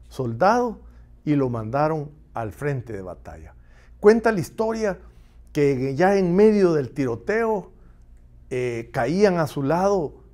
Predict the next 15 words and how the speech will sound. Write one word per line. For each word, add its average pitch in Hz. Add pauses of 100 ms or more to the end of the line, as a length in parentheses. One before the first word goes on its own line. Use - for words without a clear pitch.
(320)
eh, 110
compañeros 143
soldados, 165 (400)
y 143
de 131
repente 196
una 208
bala 165 (680)
viene 196 (500)
y 170
le 131
cae 175
en 123
el 110
pecho 214